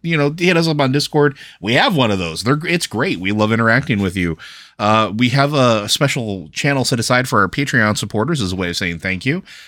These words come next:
We tend to look there first for questions just to make sure that we're giving them sort of, like, a little extra bonus. You know, you, you help us keep the lights on, we answer your questions first.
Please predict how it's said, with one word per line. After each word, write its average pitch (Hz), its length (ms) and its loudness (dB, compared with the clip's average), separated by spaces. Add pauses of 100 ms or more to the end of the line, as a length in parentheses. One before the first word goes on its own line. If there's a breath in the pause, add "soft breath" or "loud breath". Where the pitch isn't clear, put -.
We 127 140 2
tend 180 200 0
to 175 60 -2
look 151 240 -2
there 123 180 2
first 127 360 -2
for 151 120 -4
questions 107 600 -2 (360 loud breath)
just 101 440 0
to 131 60 0
make 120 260 0
sure 107 340 0
that 98 280 -2
we're 101 160 -4
giving 98 360 -2
them 92 180 -2
sort 92 240 -4
of, 90 160 -4
like, 90 180 -4
a 180 60 -6
little 302 360 -2
extra 196 300 -2
bonus. 104 460 0
You 123 80 2
know, 110 80 2
you, 120 160 0 (120)
you 127 80 2
help 139 140 2
us 139 80 -4
keep 147 140 -8
the 160 40 -2
lights 156 200 0
on, 165 180 0 (300 loud breath)
we 123 120 0
answer 123 180 0
your 113 120 2
questions 98 400 -2
first. - 380 -12